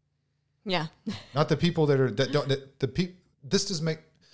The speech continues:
Speaker 2: in counseling, you go and you, and you, and you do these things, and they lead it, like, really a healthy individual that doesn't know how to process their emotions, that doesn't know how to navigate life, that doesn't even know how to do anything really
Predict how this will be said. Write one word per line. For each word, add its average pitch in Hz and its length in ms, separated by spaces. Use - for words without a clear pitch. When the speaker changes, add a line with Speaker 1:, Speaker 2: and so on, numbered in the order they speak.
Speaker 2:
in 143 100
counseling, 165 420
you 143 80
go 139 240
and 135 120
you, 127 200
and 120 140
you, 120 100
and 123 100
you 117 120
do 123 140
these 127 200
things, 147 240
and 117 220
they 120 180
lead 143 220
it, 175 160
like, 117 160
really 110 380
a 110 100
healthy 139 300
individual 127 420
that 110 140
doesn't 113 220
know 135 80
how 135 80
to 135 80
process 135 360
their 147 100
emotions, 110 420
that 95 100
doesn't 110 220
know 135 100
how 139 140
to 139 80
navigate 117 500
life, 104 260
that 98 120
doesn't 117 200
even 143 200
know 127 160
how 120 80
to 113 100
do 107 140
anything 113 340
really 104 400